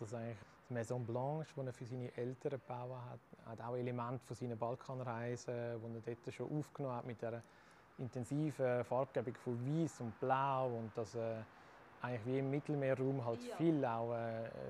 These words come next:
Speaker 1: Weiß gebaut worden ist. Das ist, äh, äh, etwas, was er auch dann mitgebracht hat
Speaker 2: Ja.
Speaker 1: und dann wie nochmal auch da umgesetzt hat oder in
Speaker 2: Ja.
Speaker 1: seiner Architektur eigentlich so zum, zum Ausdruck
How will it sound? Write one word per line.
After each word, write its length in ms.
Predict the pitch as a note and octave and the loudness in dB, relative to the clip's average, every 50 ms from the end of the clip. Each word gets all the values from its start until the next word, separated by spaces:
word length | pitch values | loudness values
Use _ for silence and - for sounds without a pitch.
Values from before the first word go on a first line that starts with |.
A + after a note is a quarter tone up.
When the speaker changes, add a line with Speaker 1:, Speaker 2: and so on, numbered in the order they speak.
| A2+ A2+ A#2 | -4 -2 0
Speaker 1:
Weiß 220 | C3 D3 D#3 - - | 2 2 2 0 -2
gebaut 360 | - - B2 B2+ C3 C#3 C3+ | -2 0 2 4 4 4 4
worden 320 | C3 C3+ C3 C3+ C#3+ C3+ C3+ | 4 4 2 2 2 0 0
ist. 280 | C3+ C3 - - - - - | 0 -2 -4 -6 -12 -10 -10
Das 140 | A#2+ - - | -8 -6 -4
ist, 220 | A#2+ A2+ - - | -6 -6 -4 -4
äh, 200 | B2 A#2 A2+ A2+ A2+ A2 - - - - - - - - - - - - - - - - | -2 -2 -2 -2 -4 -6 -10 -14 -18 -18 -16 -16 -16 -16 -16 -18 -18 -16 -16 -16 -10 -6
äh, 340 | B2 A#2 A#2 A#2 A#2 A2+ A#2 - - | -2 0 0 2 2 0 0 0 -2
etwas, 220 | C#3 A#2+ - B2+ A#2+ | -2 -2 -2 -2 0
was 100 | C3+ C3+ | 2 2
er 180 | C3 - C3 | 4 6 6
auch 40 | C3+ | 6
dann 220 | C3+ D#3 C#3+ C#3 C#3 | 6 6 4 6 2
mitgebracht 640 | C#3+ C#3 - - - C#3+ C3+ B2 B2 - - - - | 2 0 -2 0 2 4 4 4 2 0 -2 -4 -2
hat 140 | B2 G#2 A#2 A#2+ | -2 -2 -2 -4
Speaker 2:
Ja. 100 | - - - - C3+ | -6 -6 -4 -4 -4
Speaker 1:
und 140 | C3 A#2+ - | -4 -2 -2
dann 440 | - B2 B2+ B2+ B2+ B2 B2+ B2 B2+ C3+ - - B2+ | -2 0 0 0 0 0 -2 -2 -2 -4 -6 -6 -2
wie 140 | B2 C3+ D3 | 2 4 4
nochmal 340 | D3 C#3+ C#3 C#3 C#3 C3 C3+ - - - - - - - - - - - | 6 6 4 4 2 0 0 -4 -10 -14 -14 -12 -12 -12 -12 -10 -6 -2
auch 180 | C3 C3 B2+ | 0 0 2
da 100 | A#2+ C3 | 4 6
umgesetzt 680 | B2 B2 C3+ B2+ C3 C3+ C3 - - B2+ A#2 - - - | 6 6 6 4 2 -2 -2 0 0 0 0 -2 -2 -2
hat 120 | A2+ G2+ - - | -2 -2 -2 -2
oder 120 | A#2+ B2+ | 2 2
in 80 | C#3 C3 | 2 4
Speaker 2:
Ja. 60 | - | 4
Speaker 1:
seiner 240 | D#3+ D#3+ D#3+ D#3 C#3+ | 4 6 6 6 6
Architektur 560 | C3 C3 - C#3 B2 A#2 - - B2+ B2 A#2+ | 6 4 2 0 -4 -4 -2 -2 0 0 0
eigentlich 140 | A2+ A2+ - | 0 -2 -6
so 140 | - - A2+ G#2 | -8 -10 -10 -8
zum, 140 | - - A#2+ A2+ A2 A2 A2 A#2 A2+ | -6 -6 -6 -4 -4 -6 -6 -8 -8
zum 240 | - - A#2+ A2+ A#2+ | -8 -6 -4 -4 -4
Ausdruck 260 | A2+ - - - A#2+ | -4 -4 -6 -8 -8